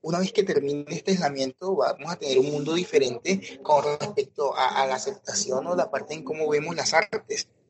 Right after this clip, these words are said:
Ahora mismo estamos en el, en el proceso de, de por lo menos entender y saber que son cosas necesarias y posiblemente el, el campo artístico vaya a tener una,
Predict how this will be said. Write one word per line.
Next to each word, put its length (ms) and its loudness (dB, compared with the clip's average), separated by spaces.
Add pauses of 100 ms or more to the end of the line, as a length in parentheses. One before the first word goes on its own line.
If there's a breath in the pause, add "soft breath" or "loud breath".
(140)
Ahora 280 4
mismo 500 0 (300)
estamos 480 2
en 100 0
el, 300 -2
en 100 0
el 140 0
proceso 580 -2
de, 400 0
de 120 0
por 180 0
lo 80 0
menos 280 2
entender 600 0
y 80 -10
saber 260 2
que 100 -12
son 120 -4
cosas 240 2
necesarias 880 0 (440 loud breath)
y 420 2
posiblemente 920 0 (680)
el, 960 -2
el 540 2
campo 360 2
artístico 640 -4
vaya 240 4
a 40 -6
tener 640 -2
una, 500 0